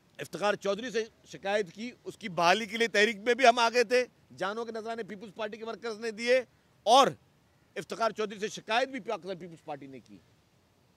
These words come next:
कि आपका रवैया गैर आइनी, गैर कानूनी है। हमने आमिरों के खिलाफ जदोजहद की, हमने किसी इदारे के खिलाफ कभी जदोजहद नहीं की, हमने किसी इदारे के खिलाफ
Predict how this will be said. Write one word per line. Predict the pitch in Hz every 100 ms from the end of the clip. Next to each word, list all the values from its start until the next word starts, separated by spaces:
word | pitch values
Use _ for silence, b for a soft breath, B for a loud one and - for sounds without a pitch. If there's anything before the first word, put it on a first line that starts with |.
| _ _
कि | 175
आपका | 185 202 _ _ _ _ _ - 160 135
रवैया | 156 196 214 208 214 180 _ _ _ _ _ 104
गैर | - 185 214 214
आइनी, | 190 190
गैर | 151 175 160
कानूनी | 151 139 123 107
है। | 85 69 _ _ - - _ _
हमने | 123 196 240 - _ 156
आमिरों | 180 214 254
के | 262 175
खिलाफ | 196 202
जदोजहद | 170 190 185 190
की, | 247
हमने | 233 247
किसी | 233 233 202
इदारे | 175 233 262
के |
खिलाफ | 180 220 190
कभी | 202 208 - - -
जदोजहद | 156 175 165 160 147
नहीं | 147
की, | 107 98 _ _ 135
हमने | 202 214
किसी | 202 226 -
इदारे | 180 226 277
के | 269 254
खिलाफ | 190 214 175